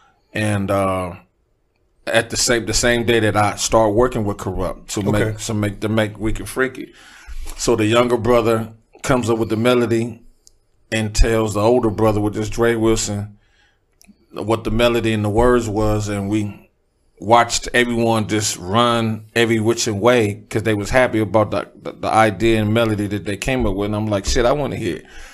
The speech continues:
Speaker 1: So they said, "We wanna go in the booth." So they went in the booth and they sung the hook, and the hook is "Weak and freaky, freaky if you want to." And Kurupt was happy because we knew the art of making music. He learned a lot from Death Row and the Dog Pound. And so his song,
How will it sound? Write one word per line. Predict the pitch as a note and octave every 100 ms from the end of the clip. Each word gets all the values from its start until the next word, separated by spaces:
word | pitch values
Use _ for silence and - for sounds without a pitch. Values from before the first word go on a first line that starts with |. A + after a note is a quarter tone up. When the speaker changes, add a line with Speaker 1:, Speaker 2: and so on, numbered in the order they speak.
| - - _ _
Speaker 1:
So | - - G2+ G2 G2+ -
they | G#2+
said, | A2 G#2
"We | A2+
wanna | C3+ - C3+ C3
go | C#3+
in | C3+
the | B2
booth." | C#3+ C#3
So | G#2+ F#2
they | G2
went | G2+ G2+
in | G2+
the |
booth | F#2+ G#2+ G#2+
and | G2
they | G2
sung | - G#2+ G#2
the | G#2
hook, | A2 A2 G#2+
and | F#2+ F#2+
the | -
hook | G#2 G2+
is | G#2
"Weak | G#2 A2 G#2+
and | G#2
freaky, | - G#2+ G#2
freaky | G#2 - G2+ G#2
if | G#2+
you | G#2
want | G2+ G#2 G#2+
to." | A2 A2
And | G#2 G#2 - - - - _ _ _
Kurupt | - A2 G2+ A#2
was | G#2 G#2+
happy | G#2+ G#2+
because | G2+ G#2+ A2+ G2
we | G#2
knew | G#2+ G#2+ G#2
the | G2+
art | G#2+ G#2 G2+
of | G2+
making | G#2 G#2 G2+
music. | A2+ B2 G2+
He | F2 A2+
learned | G2+ G2+ F#2+
a |
lot | F#2 G#2 G#2+ -
from | - G2
Death | G#2 G2
Row | F#2+ G#2+ G#2+ G#2
and | -
the | G2
Dog | E2+ A2 A#2 A2+
Pound. | A2 G2 G2 G2+
And | - F#2+
so | G#2 G2+
his | A2+ A2
song, | - A2 A2 G#2 G2+